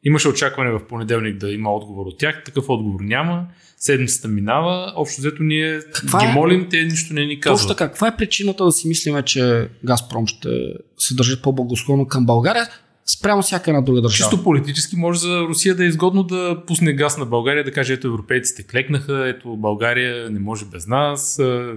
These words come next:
Speaker 1: вътрешно политически да го
Speaker 2: Добре,
Speaker 1: изиграе.
Speaker 2: каква е ситуацията в Унгария? Каква е ситуацията в Германия? Каква е ситуацията във Франция? Каква е ситуацията в прибалтийски държави? В Полша?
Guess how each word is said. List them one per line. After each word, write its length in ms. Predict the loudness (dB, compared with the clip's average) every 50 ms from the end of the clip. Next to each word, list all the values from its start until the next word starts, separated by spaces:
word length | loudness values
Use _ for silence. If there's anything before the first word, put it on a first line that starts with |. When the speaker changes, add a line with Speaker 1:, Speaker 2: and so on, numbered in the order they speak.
| -12 -12 -10
Speaker 1:
вътрешно 380 | -6 -4 -2 0 0 -2 -4 -4
политически 500 | -6 -8 -8 -6 -6 -4 -4 -2 2 4
да 80 | 6
го 60 | 6 6
Speaker 2:
Добре, 100 | 6 6
Speaker 1:
изиграе. 200 | 4 4 2 2
Speaker 2:
каква 160 | 4 4 2
е 40 | 2
ситуацията 440 | 2 0 0 0 0 0 0 2
в 420 | 2 2 2 0 -4 -10 -6 0 2
Унгария? 460 | 4 4 4 4 2 0 -2 -4 -8 _
Каква 180 | _ -2 0 0
е 40 | 0
ситуацията 420 | 0 0 0 0 0 -2 -2 -2
в 60 | -2
Германия? 440 | 2 2 4 4 4 4 4 2 0
Каква 180 | -2 0 0 2
е 60 | 2
ситуацията 500 | 2 0 -2 -2 -2 -2 -4 -4 -4 -4
във 100 | -4 -4
Франция? 420 | -4 -4 -2 -2 -2 -2 -4 -6
Каква 180 | -4 -2 0 0
е 40 | 2
ситуацията 380 | 0 0 -2 -2 -2 -2 -4
в 20 | -2
прибалтийски 560 | -2 -2 -2 -2 -4 -2 -2 -2 -2 -4 -4 -6
държави? 340 | -6 -4 -4 -4 -4 -6 -6
В 140 | -10 -4 0
Полша? 340 | 2 2 4 2 0 -2